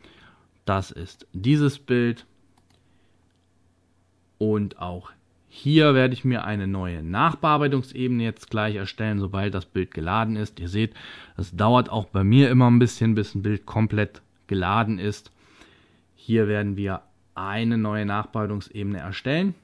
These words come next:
werden uns ebenfalls den Filter Belichtung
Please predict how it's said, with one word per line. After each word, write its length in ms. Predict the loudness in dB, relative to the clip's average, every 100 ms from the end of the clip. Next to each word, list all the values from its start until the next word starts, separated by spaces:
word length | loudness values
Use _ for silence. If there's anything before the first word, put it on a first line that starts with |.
| _ _ _ _ _ _ _ _ _ _ _
werden 380 | -12 -4 -2 -2
uns 420 | -4 -8 -10 -14 _ _ _ -2
ebenfalls 800 | 2 2 2 2 2 2 -2
den 180 | -6 -6
Filter 480 | -2 -2 0 0 -2
Belichtung 760 | -4 -6 0 -2 0 0 0